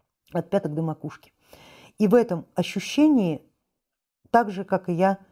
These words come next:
а, говорила в самом начале, отвечая на вопросы других коллег, сконцентрируйтесь и задайте себе вопрос, что в этом состоянии самое ценное?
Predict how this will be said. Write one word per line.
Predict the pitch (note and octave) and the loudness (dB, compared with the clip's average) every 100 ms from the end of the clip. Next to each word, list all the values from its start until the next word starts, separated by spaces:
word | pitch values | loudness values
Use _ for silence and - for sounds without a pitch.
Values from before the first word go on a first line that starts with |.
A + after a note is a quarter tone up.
| _ _ _ | _ _ _
а, | E3 D#3+ C#3+ | -8 -8 -6
говорила | D#3+ F3 F3 F3 D#3+ - | -4 -2 0 -2 -4 -6
в | |
самом | E3+ D#3 D3+ | -8 -6 -8
начале, | E3 - A#3 G#3 | -6 -2 0 0
отвечая | F3+ - F#3+ | -4 -6 -4
на | E3 | -4
вопросы | D#3 - D#3+ D#3 | -6 -8 -10 -10
других | D3 D3+ C#3 | -12 -14 -16
коллег, | - D3+ C#3 - - - _ _ _ | -10 -8 -10 -14 -20 -20 _ _ _
сконцентрируйтесь | - - G#3 A3+ F#3+ C4+ B3+ A#3 G3 - | -8 -4 -2 -2 -2 0 0 -2 -8 -6
и | F#3+ | -6
задайте | F#3 G3 G3 | -2 -4 -4
себе | F3 E3 E3+ | -8 -8 -4
вопрос, | E3+ E3 D3+ C#3 _ _ | -4 -4 -10 -12 _ _
что | - A#3+ | -4 0
в | F#3 | 0
этом | F3+ E3+ | -2 -6
состоянии | - - F#3 G#3 A3 F#3 | -8 -6 -2 -2 -2 -4
самое | E3 F3 E3 D#3+ | -4 -4 -4 -8
ценное? | - D3+ C3+ B2+ | -10 -12 -12 -16